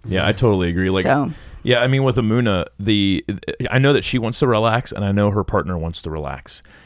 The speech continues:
Speaker 1: And that's what I've written down. The advice for Amuna here is, like, start with the, the, s-, the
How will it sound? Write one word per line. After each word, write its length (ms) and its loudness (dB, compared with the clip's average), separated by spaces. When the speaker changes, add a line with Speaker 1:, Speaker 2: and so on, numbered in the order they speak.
Speaker 1:
And 500 2
that's 320 2
what 120 2
I've 180 4
written 180 2
down. 180 0
The 120 0
advice 260 2
for 100 -4
Amuna 240 4
here 140 2
is, 100 0
like, 160 -2
start 300 0
with 280 2
the, 200 2
the, 180 -4
s-, 380 -4
the 320 0